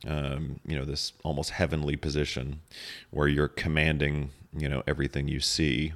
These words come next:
more or less. You have, uh, the engine room, which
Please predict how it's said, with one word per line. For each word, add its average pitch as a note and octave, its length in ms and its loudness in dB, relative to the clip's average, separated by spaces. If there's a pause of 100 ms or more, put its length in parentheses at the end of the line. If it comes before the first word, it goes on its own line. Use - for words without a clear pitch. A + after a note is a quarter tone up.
(160)
more D2+ 240 -2
or C#2 60 -2
less. C2+ 600 0 (600)
You D#2+ 160 6
have, D#2 640 4
uh, B1+ 180 0
the C#2 160 4
engine F#2+ 340 8
room, D2+ 420 2 (800)
which - 500 4